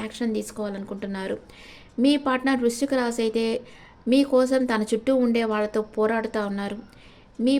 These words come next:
పార్ట్నర్ ధనుసు రాశి అయితే క్లోజ్డ్ బుక్ అయిపోయినారు. తన మనసులో ఏదో ఒక రహస్యం అయితే ఉంది, తన ఇంట్యూషన్ చెప్పేది వింటా ఉన్నారు. మీ పార్ట్నర్ మకర రాశి అయితే మీకోసం రిస్క్ తీసుకోవాలనుకుంటున్నారు. మీ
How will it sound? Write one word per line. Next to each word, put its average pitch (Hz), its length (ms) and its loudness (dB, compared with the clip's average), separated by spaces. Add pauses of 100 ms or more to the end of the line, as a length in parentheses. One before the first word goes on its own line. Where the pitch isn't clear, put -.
(100)
పార్ట్నర్ 247 420 0 (140)
ధనుసు 240 360 -2
రాశి 233 280 -2
అయితే 214 180 0 (120)
క్లోజ్డ్ 240 420 4
బుక్ 233 180 -2
అయిపోయినారు. 220 580 0
తన 208 120 -2 (100)
మనసులో 214 300 -2 (120)
ఏదో 240 160 2 (560)
ఒక 233 100 -2 (100)
రహస్యం 233 460 0
అయితే 226 200 0 (120)
ఉంది, 196 240 -4 (540)
తన 240 100 0 (100)
ఇంట్యూషన్ 247 440 0
చెప్పేది 220 360 0
వింటా 214 200 -4 (100)
ఉన్నారు. 202 280 -6 (540)
మీ 269 80 6 (120)
పార్ట్నర్ 247 380 0
మకర 233 300 0
రాశి 240 240 -2
అయితే 233 140 2 (120)
మీకోసం 220 400 -2 (100)
రిస్క్ 220 300 -2
తీసుకోవాలనుకుంటున్నారు. 208 1040 -4 (540)
మీ 277 80 6